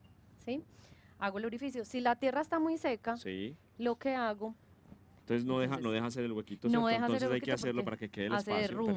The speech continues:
Speaker 2: Perfecto, sí,
Speaker 1: exactamente.
Speaker 2: exacto.
Speaker 1: Entonces, si la tierra está muy seca, le agrego un poquito de agua.
Speaker 2: Sí.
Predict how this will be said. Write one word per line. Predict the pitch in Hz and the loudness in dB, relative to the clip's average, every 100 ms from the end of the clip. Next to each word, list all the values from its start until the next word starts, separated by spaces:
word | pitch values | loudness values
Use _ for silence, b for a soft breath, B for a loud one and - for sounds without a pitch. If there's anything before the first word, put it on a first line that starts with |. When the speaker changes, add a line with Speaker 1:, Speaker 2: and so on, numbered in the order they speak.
| 175 | -2
Speaker 2:
Perfecto, | 156 151 113 | -6 -6 -8
sí, | |
Speaker 1:
exactamente. | 185 185 - 185 180 165 | -6 -8 -8 -8 -8 -8
Speaker 2:
exacto. | 180 170 | -10 -8
Speaker 1:
Entonces, | 175 175 | -8 -10
si | 190 | -10
la | 185 | -10
tierra | 185 202 240 | -8 -8 -8
está | 285 | -4
muy | 277 277 | -4 -4
seca, | 320 302 285 B B B B | -6 -6 -10 B B B B
le | 202 | -4
agrego | 185 180 165 | -4 -4 -6
un | 170 | -8
poquito | 208 262 - 269 | -8 -10 -6 -4
de | 269 | -2
agua. | 247 220 214 | -2 -2 -4
Speaker 2:
Sí. | 170 185 | -4 -4